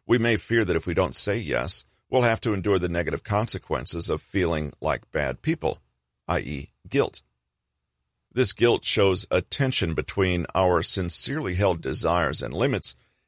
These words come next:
and their mismatch with what we think we're supposed to feel and do. When we feel guilty,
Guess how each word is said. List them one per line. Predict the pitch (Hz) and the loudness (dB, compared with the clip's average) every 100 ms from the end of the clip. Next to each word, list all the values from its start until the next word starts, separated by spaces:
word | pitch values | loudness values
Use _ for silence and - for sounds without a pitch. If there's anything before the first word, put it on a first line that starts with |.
| - | -4
and | 110 110 101 - | 0 0 -4 -8
their | 82 113 156 143 | -2 0 0 -2
mismatch | - 101 104 101 - 76 58 - - - | -4 -2 0 0 -2 -4 -4 -6 -8 -6
with | 95 95 85 | -2 0 2
what | 104 | 0
we | 101 | 0
think | 98 101 - | -2 -4 0
we're | 95 | 0
supposed | - - - 180 190 | 0 -2 -2 -2 -2
to | 87 | -4
feel | - 69 57 52 | -6 -6 -6 -6
and | 82 76 | -6 -4
do. | 64 50 _ _ _ _ _ _ _ _ _ _ _ _ - | -4 -6 _ _ _ _ _ _ _ _ _ _ _ _ 0
When | 131 | 2
we | 127 | 2
feel | - 175 | 2 0
guilty, | 113 104 90 92 | 4 2 2 -4